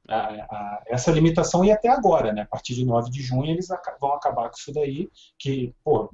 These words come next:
é, é uma coisa que eu sempre reclamei, eu sempre achei um absurdo, cara. Você ter que ser assinante da Gold pra poder assistir Netflix. Eu nunca entendi a lógica disso daí.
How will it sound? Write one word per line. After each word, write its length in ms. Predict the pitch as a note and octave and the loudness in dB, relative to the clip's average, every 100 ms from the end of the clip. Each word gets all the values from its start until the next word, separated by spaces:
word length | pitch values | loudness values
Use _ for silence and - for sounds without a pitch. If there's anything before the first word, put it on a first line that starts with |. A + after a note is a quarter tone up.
| - | -10
é, 400 | - - D3+ - | -8 -6 -2 2
é 60 | F#3+ | 2
uma 120 | A#3 | 2
coisa 180 | B3 - | 0 -2
que 60 | |
eu 40 | - | -4
sempre 240 | C4+ C4 | -2 -2
reclamei, 380 | B3 - D#3+ F3 | -2 -2 0 0
eu 40 | |
sempre 240 | E3+ F3 G3 | 0 -4 -4
achei 140 | A3 | -4
um 40 | |
absurdo, 480 | G3 - E3+ F#3+ G2+ | -6 -4 0 0 0
cara. 160 | - - _ _ | -8 -18 _ _
Você 160 | - B2 | -4 0
ter 120 | E3 | 2
que 100 | E3+ | 2
ser 220 | E3 - | 0 0
assinante 500 | E3+ - C#3+ D#3+ F#3+ | 0 0 0 0 0
da 100 | E3 | 0
Gold 360 | C#3 B2+ F3+ A3 | 0 4 2 2
pra 120 | G#3 | -2
poder 220 | - F#3 | -2 2
assistir 420 | F#3 - F#3 F#3 E3+ | 2 0 0 2 2
Netflix. 800 | D#3+ - - D#3 D#3+ - - _ _ | 0 -4 -6 -4 -4 -6 -16 _ _
Eu 80 | B2 | -2
nunca 240 | - G#3+ | 2 2
entendi 440 | G3+ F#3+ F#3 D#3 E3 | 4 4 2 0 2
a 80 | |
lógica 480 | D#3 D3+ D#3+ B2+ - | 2 4 4 0 -6
disso 300 | G#2 A2 - | -10 -12 -8
daí. 240 | A#2 G#2 | -8 -8